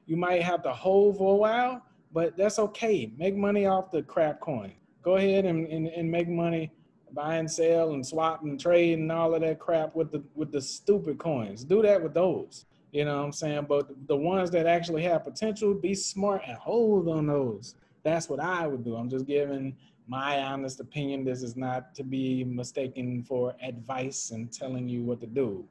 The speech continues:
all right? Because I am not your financial advisor, but I can advise you to become financially free using the investments that I put together for you in the description of this video that really guarantees a monthly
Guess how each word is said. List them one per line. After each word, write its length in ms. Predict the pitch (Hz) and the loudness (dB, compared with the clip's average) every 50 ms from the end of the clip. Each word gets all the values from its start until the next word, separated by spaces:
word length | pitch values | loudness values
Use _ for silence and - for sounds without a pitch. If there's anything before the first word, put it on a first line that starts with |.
| _ _ _ _ _ _ | _ _ _ _ _ _
all 100 | 110 113 | -6 -2
right? 140 | 123 123 123 | -2 -2 -2
Because 360 | 120 120 - - 135 117 110 | -2 -4 -4 -2 -2 -2 -2
I 180 | 131 131 127 127 | -2 -2 -2 -2
am 180 | 123 120 117 123 | -4 -4 -4 -4
not 260 | 135 135 135 135 147 | -4 -4 -4 -4 -6
your 80 | 131 | -8
financial 540 | - - 135 135 135 131 127 127 131 127 123 | -8 -8 -6 -6 -4 -4 -6 -6 -6 -8 -8
advisor, 640 | 127 131 135 170 190 202 202 208 202 196 196 196 196 | -8 -4 -2 -2 0 0 2 0 2 2 2 0 2
but 180 | 185 175 156 | 2 0 -2
I 140 | 143 147 147 | -2 -2 -4
can 320 | - - 180 170 165 165 | -6 -6 -4 -2 -2 -2
advise 400 | 165 156 151 156 151 151 151 147 | -2 -2 0 0 0 0 0 -2
you 60 | 151 147 | -2 -4
to 80 | 151 | -4
become 300 | 147 143 - 151 151 139 - | -6 -6 -4 -6 -6 -4 -4
financially 560 | 151 139 135 139 131 123 127 131 120 127 127 | -4 -4 -4 -4 -6 -6 -6 -6 -6 -6 -6
free 280 | - 180 180 180 175 | -2 0 2 4 4
using 440 | 175 160 147 156 156 147 147 147 143 | 4 4 4 4 2 2 0 -2 0
the 80 | 139 135 | 0 0
investments 580 | 127 127 127 127 143 147 143 - 151 131 117 107 | 0 -2 0 0 0 0 0 -2 -4 -4 -4 -2
that 120 | 110 113 139 | -2 0 2
I 140 | 202 285 | 2 2
put 200 | 302 - - 151 | 0 0 -2 0
together 380 | 143 131 123 127 123 120 113 117 | 0 2 2 4 4 4 2 0
for 220 | 117 - 147 131 | 0 2 2 2
you 160 | 123 123 127 127 | 2 2 0 -2
in 160 | 120 123 120 | -2 -4 -2
the 80 | 120 | -2
description 560 | 110 117 117 - - 147 131 127 - 139 127 123 | -2 -4 -6 -4 -2 -2 -2 0 -2 -4 -4 -2
of 120 | 120 117 | -2 -2
this 140 | 120 120 117 | -2 -4 -2
video 380 | 123 131 131 127 123 120 113 | -2 -2 0 0 0 -2 -2
that 240 | 113 113 110 113 113 | -4 -4 -6 -6 -4
really 240 | 139 170 170 151 143 | -2 0 0 0 -2
guarantees 640 | 139 139 135 135 127 123 120 - 143 135 131 123 | -2 -4 -4 -2 -4 -4 -4 -4 -2 -2 -2 -2
a 40 | 120 | -2
monthly 720 | 107 110 113 120 139 156 156 151 - 139 131 123 120 120 | -2 -2 0 0 0 0 -2 -2 0 2 2 2 2 0